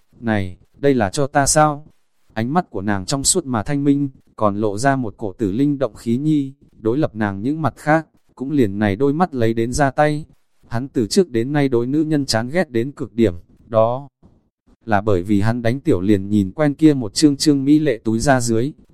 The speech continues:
cất giấu như thế nào tàn nhẫn độc ác, chanh chua.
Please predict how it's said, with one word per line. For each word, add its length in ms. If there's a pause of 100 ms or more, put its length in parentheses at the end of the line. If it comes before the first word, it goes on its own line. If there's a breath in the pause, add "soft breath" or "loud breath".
cất 160
giấu 200
như 200
thế 140
nào 220
tàn 260
nhẫn 200
độc 160
ác, 220 (260)
chanh 200
chua. 340